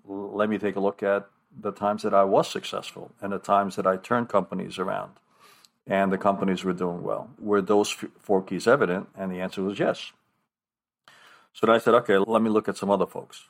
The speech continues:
M-, maybe it's just me. So let me look at some other companies, some other folks, and, and do that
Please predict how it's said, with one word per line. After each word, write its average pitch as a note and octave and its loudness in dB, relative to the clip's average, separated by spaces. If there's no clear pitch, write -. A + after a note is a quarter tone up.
M-, F2+ -10
maybe G#2 4
it's - -2
just - 0
me. F2+ 0
So F2+ -4
let F#2+ -2
me G2+ -2
look G2 -2
at F#2+ -8
some F#2+ -4
other F2+ 2
companies, G#2+ 0
some F2+ -6
other F2+ 0
folks, G2+ -2
and, F2+ -6
and F#2 0
do G2+ -4
that G2+ 4